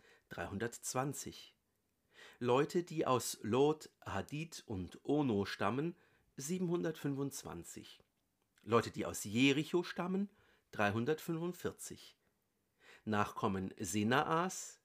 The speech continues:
dreitausendsechshundertdreißig. Von den Priestern Nachkommen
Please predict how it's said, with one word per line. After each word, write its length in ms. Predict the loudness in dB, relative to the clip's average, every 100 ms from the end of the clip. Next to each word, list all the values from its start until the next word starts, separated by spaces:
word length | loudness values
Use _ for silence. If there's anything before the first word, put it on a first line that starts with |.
| _
dreitausendsechshundertdreißig. 1800 | -2 0 0 0 0 -2 -4 -6 -4 -4 -4 -2 -2 -2 -4 -10 -14 -20 _ _ _ _ _ _ _ _ _
Von 240 | 0 2 4
den 220 | 4 2
Priestern 640 | -2 -2 -2 0 0 0 -4 -18 -6
Nachkommen 880 | 2 2 2 -2 0 2 2 0